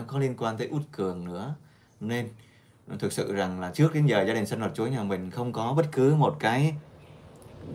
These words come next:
bài đăng nào kêu gọi ở trong F C là như vậy.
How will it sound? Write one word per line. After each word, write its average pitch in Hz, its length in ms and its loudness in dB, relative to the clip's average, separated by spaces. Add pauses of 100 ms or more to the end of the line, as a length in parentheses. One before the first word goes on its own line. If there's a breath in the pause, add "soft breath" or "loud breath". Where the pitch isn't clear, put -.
(140)
bài 110 180 8
đăng 131 260 8
nào 110 120 2
kêu 131 180 4
gọi 120 240 6
ở 85 60 -2
trong 123 180 -2
F 131 420 4
C 107 40 2
là 101 100 2
như 104 240 -4
vậy. 98 140 -2